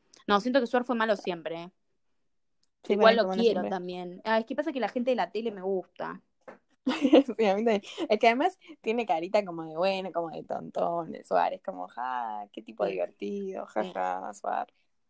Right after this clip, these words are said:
Speaker 1: Pero es más malo.
Speaker 2: Seguro. Y sí. Y si dijeron ahora en la pandemia que no le estaban pagando a los actores.
Speaker 1: Y no, ¿qué va a pagar? Paja.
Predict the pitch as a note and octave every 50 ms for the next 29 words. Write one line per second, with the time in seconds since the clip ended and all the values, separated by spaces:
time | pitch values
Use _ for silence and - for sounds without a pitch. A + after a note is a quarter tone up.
0 | _ _ _ _ _ _ _ _ - - - - - F3 D#3 E3 E3 E3 E3+ E3+
1 | E3+ E3 E3+ F3+ E3 F3 F3 F#3 F#3+ G3 G3 G3+ G#3 G#3 G#3+ G#3+ G#3+ G#3+ A#3 -
2 | _ _ _ _ - - - _ _ _ _ _ _ _ _ _ _ _ _ _
3 | _ _ - - - - - - - - - - _ _ _ _ - - - -
4 | - _ _ _ G#3 F3 - - - F#3+ F#3+ - - G3 G3+ G3+ A#3 A#3 A#3 -
5 | C#4+ C#4+ C4+ B3 A#3 - G#3 A3 A3+ A#3 A#3 G#3+ G#3 G#3 G#3+ G#3+ A#3+ D#4 F4+ A#3
6 | G#3 G#3+ G#3 G3 F#3+ F#3+ - - G3 F#3+ G3+ - - A#4+ - D#4 A#3 G3 E3+ F3+
7 | F#3 - F#3 - - - - - - - - C4 A3+ G3+ G3 G#3 G3 - - B3
8 | C4 B3 - - - F3+ E3+ E3 E3+ E3+ - _ F#3+ G3+ G3+ - - F#3